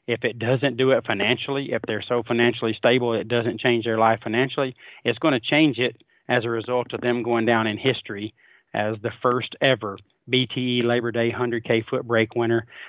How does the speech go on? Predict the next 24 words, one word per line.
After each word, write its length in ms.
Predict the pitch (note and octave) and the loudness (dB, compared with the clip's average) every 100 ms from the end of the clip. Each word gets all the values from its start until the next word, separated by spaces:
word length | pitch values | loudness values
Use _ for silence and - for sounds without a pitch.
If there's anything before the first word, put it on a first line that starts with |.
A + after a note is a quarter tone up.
| - | -4
That 140 | A#2 G#2+ | 0 2
is 100 | G#2 - | 0 0
next 340 | A#2+ E3+ - | 0 0 -2
weekend, 560 | D3+ C3+ C3+ B2 B2+ C3 | -6 -6 -4 -4 -4 -8
Labor 320 | A2+ C#3 D#3+ | -2 0 2
Day 160 | D#3 D3 | 0 -2
weekend 400 | C3+ B2+ C3 B2 | -4 -6 -6 -6
at 100 | A2 | -2
Bristol 320 | C#3 - C3+ | -4 -4 -6
Dragway. 460 | B2+ C3+ C3 C#3+ C3+ | 0 0 2 -2 0
The 120 | A#2 | 2
action 320 | B2+ - B2+ | 2 0 -12
starts 300 | - C#3 - - | -6 -4 -4 -6
Thursday. 500 | B2+ C3+ B2 C#3 C#3+ - _ - _ - | -4 -4 0 0 0 -6 _ -20 _ -2
Check 220 | C#3+ - | 0 0
us 60 | - | 0
out 140 | B2 | 0
on 140 | A#2+ A#2 | 0 -2
Facebook 560 | C3+ D3 - C#3 D3+ - - _ - | -2 -4 -4 -4 -4 -6 -18 _ -4
at 160 | A2 | -2
World 280 | A#2+ C#3 C3+ | 0 0 0
Foot 180 | - C3 | 0 0
Brake 220 | C#3+ C#3 | 0 0
Challenge, 440 | - C3+ C#3+ E3+ | 4 4 4 2